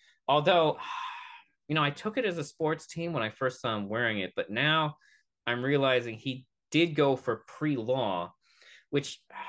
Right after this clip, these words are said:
I don't know how, like, I don't know how law degrees work, but, like, can you do something with pre-law?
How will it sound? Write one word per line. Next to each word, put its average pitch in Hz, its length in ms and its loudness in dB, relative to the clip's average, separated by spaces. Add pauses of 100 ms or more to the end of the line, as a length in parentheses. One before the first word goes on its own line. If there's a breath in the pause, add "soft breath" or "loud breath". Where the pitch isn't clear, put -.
(140)
I 202 80 2
don't 285 100 2
know 240 80 0
how, 170 380 4 (260)
like, 156 380 2 (2250)
I 247 80 2
don't 302 100 4
know 247 60 2
how 208 180 4
law 170 680 6 (360 loud breath)
degrees 147 500 0
work, 143 440 2 (240)
but, 151 160 2
like, 143 280 4
can 226 140 -2
you 330 120 2
do 240 380 -2
something 277 440 -4
with 262 200 -2
pre-law? 269 720 0